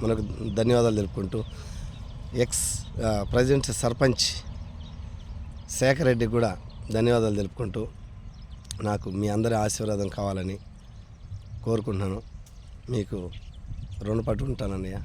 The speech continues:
ఫ్రెండ్స్,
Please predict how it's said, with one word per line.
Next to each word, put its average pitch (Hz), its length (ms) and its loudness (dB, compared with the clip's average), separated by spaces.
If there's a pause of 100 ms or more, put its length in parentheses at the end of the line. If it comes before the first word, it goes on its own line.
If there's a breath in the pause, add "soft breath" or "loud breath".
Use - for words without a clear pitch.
(2250)
ఫ్రెండ్స్, 135 320 4